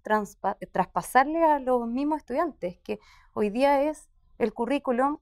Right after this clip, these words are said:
con objetivos claros, y la medida de hacer ese objetivo claro es ponerle una nota, y una nota va del uno al siete, y lo hiciste bien o lo hiciste mal.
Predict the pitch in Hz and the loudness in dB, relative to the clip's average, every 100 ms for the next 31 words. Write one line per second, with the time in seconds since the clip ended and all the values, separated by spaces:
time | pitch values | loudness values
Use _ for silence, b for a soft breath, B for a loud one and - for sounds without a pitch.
0 | - 262 262 294 202 208 - 165 214 277 | 2 4 4 2 -2 -2 -6 -2 0 0
1 | - 330 269 247 311 - _ 214 190 190 | 4 6 6 4 2 -2 _ -2 2 2
2 | 185 180 285 370 269 214 196 - 214 214 | 2 -2 0 2 2 2 -2 -4 -6 -6
3 | 202 - 196 202 190 196 202 226 - 190 | -10 -8 -4 -2 0 2 2 0 -4 -4
4 | 202 240 277 240 247 359 - - _ _ | -2 -4 -6 -6 -4 -4 -6 -12 _ _
5 | 202 240 262 247 269 277 240 254 262 254 | -2 0 0 0 0 2 4 2 2 0
6 | 240 b b b b - 220 277 311 - | -2 b b b b -2 0 2 -2 0
7 | 240 190 190 220 285 - 202 196 - 202 | 2 2 2 0 0 -4 -8 -8 -6 -6
8 | 175 - - 240 277 320 220 233 - 220 | -6 -8 0 2 4 2 -2 -12 -8 -4
9 | 180 | -4